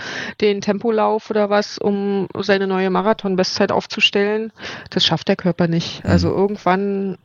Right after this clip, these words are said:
Speaker 1: macht der dicht und sagt, "Ey, lass mich in Ruhe." Ähm, man muss da, glaub ich, wirklich sehr erstmal auf seinen Körper hören. Wenn der sagt, "Oh, heute eigentlich nicht, ähm,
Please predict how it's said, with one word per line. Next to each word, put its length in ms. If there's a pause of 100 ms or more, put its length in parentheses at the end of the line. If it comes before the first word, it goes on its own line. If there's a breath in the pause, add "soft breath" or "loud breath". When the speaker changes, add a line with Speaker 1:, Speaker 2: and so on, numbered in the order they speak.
Speaker 1:
macht 280
der 100
dicht 300
und 120
sagt, 340
"Ey, 400
lass 180
mich 160
in 60
Ruhe." 360 (840 loud breath)
Ähm, 560 (360)
man 200
muss 160
da, 140
glaub 200
ich, 140
wirklich 260
sehr 320
erstmal 320
auf 100
seinen 200
Körper 420 (160)
hören. 380 (1120 loud breath)
Wenn 140
der 120
sagt, 320
"Oh, 140
heute 240
eigentlich 320
nicht, 280 (200)
ähm, 480